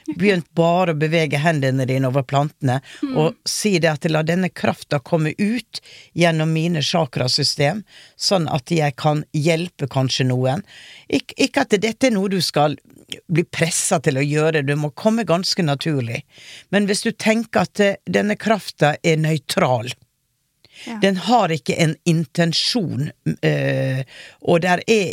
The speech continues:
Speaker 2: ikke en mind bak det. Det er fenomen som skjer,
Speaker 1: Mm.
Speaker 2: og den er nøytral. Energi er nøytral inntil noen tar den og bruker den positivt eller negativt.
Speaker 1: Ja.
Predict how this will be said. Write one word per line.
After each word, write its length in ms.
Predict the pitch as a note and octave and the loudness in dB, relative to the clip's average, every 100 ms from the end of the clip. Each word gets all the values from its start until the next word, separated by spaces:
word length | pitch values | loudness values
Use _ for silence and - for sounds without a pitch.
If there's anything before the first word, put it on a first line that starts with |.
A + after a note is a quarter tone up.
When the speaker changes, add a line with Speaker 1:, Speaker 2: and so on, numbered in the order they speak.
| - | -6
Speaker 2:
ikke 300 | - - D3 | -6 -2 0
en 280 | D#3 D3 C#3+ - | 2 0 0 0
mind 840 | D3+ E3 F#3 G#3 D3 C3 B2+ B2 - D3 | 0 2 2 2 2 0 0 -2 -4 0
bak 420 | C#3 D#3+ C3 - | 2 2 0 -6
det. 160 | B2+ A2+ - - - - - | -4 -4 -6 -16 -20 -20 -4
Det 180 | D3+ E3+ | -2 2
er 80 | F3+ | 0
fenomen 720 | - F3+ E3 F3 F3 D#3+ C#3 - | 0 0 2 2 0 0 -2 -6
som 220 | - - C3 | -4 0 0
skjer, 540 | - - F3+ G3 A#3+ - - F4+ | 0 0 2 0 -2 -10 -18 -8
Speaker 1:
Mm. 160 | C4 B3 | -2 0
Speaker 2:
og 100 | E3 | 2
den 240 | E3+ D#3 - | 2 0 0
er 100 | D3+ | 0
nøytral. 480 | C#3 - D3 A#2+ - | 0 -2 -4 -4 -2
Energi 540 | D3+ D#3+ C#3+ B3+ G3+ | 0 0 -2 0 0
er 80 | D3 | 0
nøytral 500 | D3+ C#3+ G3 F#3 F#3+ - | 0 0 0 0 0 0
inntil 280 | F#3+ F3+ | 0 0
noen 200 | D#3+ E3 | 0 -2
tar 240 | - G3 D3+ | 0 2 2
den 220 | C3+ C#3+ - | 2 0 0
og 140 | D3 | 0
bruker 420 | C#3 D#3+ E3+ - D3+ | 2 0 0 2 2
den 220 | C3 C3 - - _ | 2 -2 -6 -20 _
positivt 520 | E3 E3 C#3 C#3 B2 C#3+ | -2 0 -2 -4 -2 0
eller 160 | B2 | 2
negativt. 760 | C#3 B2+ A#2 - - - - - _ - - - - | 0 0 -4 -6 -8 -8 -12 -14 _ -20 -20 -20 -20
Speaker 1:
Ja. 100 | B3+ | -16